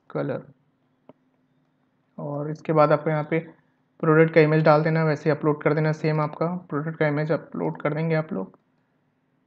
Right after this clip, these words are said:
और यहाँ पे कैटेगरी सिलेक्ट कर लेंगे, और अगर गैलरी में इमेजेस हैं तो आप लोग यहाँ पे गैलरी से भी सिलेक्ट कर लेंगे, तो सिलेक्ट हो गया,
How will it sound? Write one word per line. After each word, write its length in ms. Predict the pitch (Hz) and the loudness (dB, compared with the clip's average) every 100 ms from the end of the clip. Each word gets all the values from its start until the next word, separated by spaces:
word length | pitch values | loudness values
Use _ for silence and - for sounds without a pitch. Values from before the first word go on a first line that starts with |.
| _ - | _ -20
और 280 | - - 170 | -16 -10 -6
यहाँ 160 | 160 | -6
पे 100 | 156 | -6
कैटेगरी 420 | 160 156 151 151 175 | -2 0 0 0 -2
सिलेक्ट 280 | 160 156 | -2 0
कर 80 | - | 0
लेंगे, 360 | 170 170 175 180 175 _ _ _ _ _ _ _ - _ _ _ - | 0 -2 -2 -6 -8 _ _ _ _ _ _ _ -20 _ _ _ -10
और 300 | 65 - - | -8 -8 -8
अगर 200 | 165 170 | -4 0
गैलरी 360 | 170 160 160 175 | 4 6 6 4
में 120 | 175 | 2
इमेजेस 360 | 170 165 165 175 | 2 0 -2 -2
हैं 80 | 160 | 0
तो 80 | |
आप 140 | 156 156 | 0 0
लोग 100 | 156 | -2
यहाँ 120 | 147 | -2
पे 140 | 151 | -2
गैलरी 320 | 147 143 147 156 | 0 -2 -2 -4
से 180 | 160 160 | -2 -2
भी 80 | |
सिलेक्ट 300 | 156 156 156 - | -2 -6 -4 -4
कर 80 | |
लेंगे, 300 | 160 170 175 | -4 -4 -6
तो 540 | 180 - _ _ _ 165 | -10 -14 _ _ _ -16
सिलेक्ट 320 | - 160 - | -10 -10 -10
हो 60 | |
गया, 140 | 170 | -10